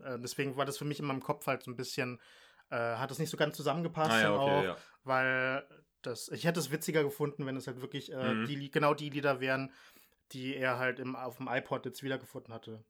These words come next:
Speaker 2: Das
Speaker 1: Aber
Speaker 2: das wär cool und das ist aber auch echt ein Ding, was man vielleicht nochmal machen könnte. Ich hab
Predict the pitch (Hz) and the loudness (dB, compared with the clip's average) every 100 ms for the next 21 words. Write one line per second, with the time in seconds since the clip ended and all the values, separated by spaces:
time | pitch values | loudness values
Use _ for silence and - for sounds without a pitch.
0 | _ - 143 156 147 - _ _ _ - | _ 4 8 10 8 2 _ _ _ -10
1 | 104 117 - 127 170 190 113 113 - 123 | 0 0 2 0 0 0 0 -2 -2 -6
2 | 113 117 107 110 104 - _ _ _ _ | -6 0 4 4 2 -4 _ _ _ _
3 | 117 113 117 113 123 120 110 110 104 113 | -4 -4 -2 0 0 -2 -4 -2 -4 -2
4 | 101 107 92 85 85 85 85 107 107 | -4 -6 -8 -8 -8 -6 -6 -4 -6